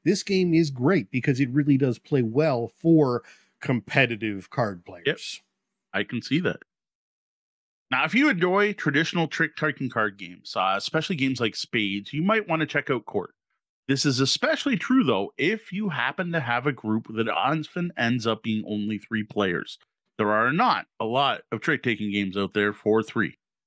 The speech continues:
Speaker 1: Yeah, this is definitely a bonus, as many trick takers are more even player count oriented.
Speaker 2: Now, if you are a card gamer who loves card counting and playing against opponents who do the same, where the skill is in reading the other players and playing through your hand in the right order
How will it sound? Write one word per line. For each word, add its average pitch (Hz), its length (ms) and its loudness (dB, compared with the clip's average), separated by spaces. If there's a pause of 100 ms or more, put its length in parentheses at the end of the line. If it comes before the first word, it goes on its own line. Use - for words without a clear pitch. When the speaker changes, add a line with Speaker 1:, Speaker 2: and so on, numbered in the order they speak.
Speaker 1:
Yeah, 98 100 -18
this 131 160 -2
is 143 80 2
definitely 131 400 0
a 113 80 -2
bonus, 95 400 -4
as 120 160 2
many 131 560 4
trick 110 260 -8
takers 95 480 -4
are 113 380 2 (240)
more 123 380 2
even 143 400 4
player 131 400 0
count 98 400 -2
oriented. 101 580 -2 (960)
Speaker 2:
Now, 127 200 0
if - 120 -4
you 220 160 4
are 233 140 4
a 185 80 2
card 156 340 0
gamer 104 340 0
who 113 140 -6
loves 127 440 0
card 127 340 -2
counting 104 400 -2
and 95 100 -4
playing 143 360 2
against 127 320 -4
opponents 120 500 0
who 110 80 -6
do 127 220 0
the 127 100 2
same, 104 400 0 (320)
where 131 140 0
the 120 100 -4
skill 165 380 0
is 139 160 4
in 113 240 0
reading 147 380 4
the 131 100 6
other 123 160 -2
players 123 500 0
and 104 100 -4
playing 147 440 0
through 139 220 0
your 127 200 0
hand 127 380 -2
in 107 100 -8
the 107 80 0
right 123 340 0
order 110 380 0